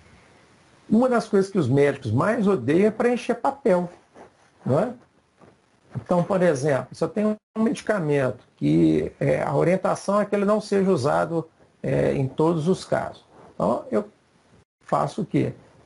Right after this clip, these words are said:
Eu vou limitar dentro da Remume aquele medicamento para ser um medicamento de uso restrito,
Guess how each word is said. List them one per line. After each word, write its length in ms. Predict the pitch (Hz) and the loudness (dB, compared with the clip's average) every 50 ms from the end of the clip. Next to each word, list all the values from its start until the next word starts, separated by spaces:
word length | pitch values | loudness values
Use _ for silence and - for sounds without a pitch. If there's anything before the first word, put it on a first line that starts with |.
| - - | -6 -2
Eu 220 | - - 151 165 | 0 0 2 2
vou 220 | 135 113 127 131 | 2 2 2 2
limitar 680 | 147 151 139 143 143 151 196 214 - - 127 135 131 123 | 4 4 2 2 2 2 2 0 0 0 0 0 0 -2
dentro 160 | 127 - 131 | -4 -6 -2
da 80 | 139 135 | -2 0
Remume 540 | 131 175 220 226 208 165 151 170 208 240 - - - _ _ - - - - | 2 2 4 4 4 4 4 2 2 0 -2 -8 -20 _ _ -20 -20 -10 -6
aquele 300 | - 175 - - 165 170 | -6 -4 -2 0 0 0
medicamento 460 | 180 175 170 - 214 208 190 160 175 170 | 0 0 0 0 -2 0 0 -2 -2 -2
para 100 | - 196 | -2 -2
ser 120 | - - | 0 0
um 220 | 214 214 196 - 196 | -2 -2 -2 -2 0
medicamento 480 | 190 185 - - 208 185 160 170 175 | -2 0 0 -2 -4 -2 -2 -2 -2
de 80 | 160 165 | 0 2
uso 220 | 175 190 185 196 | 2 2 2 0
restrito, 1000 | - - 208 214 196 - - - - - 214 202 208 190 190 - - - - | 0 -2 0 0 -2 -2 -6 -8 -4 -2 0 2 2 0 0 -2 -6 -12 -12